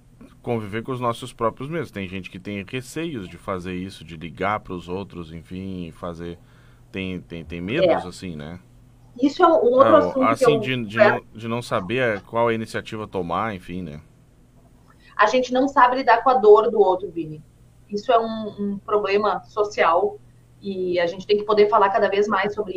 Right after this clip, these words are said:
Speaker 2: isso. Ah, nós não temos treinamento e nós não temos aprendizado pra lidar com a dor do outro. O que que a gente faz com uma criança chorando? Por exemplo, né, no exemplo da Natália.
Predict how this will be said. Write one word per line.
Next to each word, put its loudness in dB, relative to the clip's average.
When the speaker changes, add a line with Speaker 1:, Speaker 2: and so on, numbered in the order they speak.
Speaker 2:
isso. -6
Ah, 0
nós 6
não 6
temos 4
treinamento 2
e -4
nós 2
não 0
temos 2
aprendizado 2
pra -4
lidar 2
com 2
a 6
dor 0
do 0
outro. 2
O -20
que 2
que 4
a 2
gente -2
faz 4
com -2
uma 4
criança 2
chorando? 2
Por 6
exemplo, 4
né, 4
no 0
exemplo 2
da 6
Natália. 4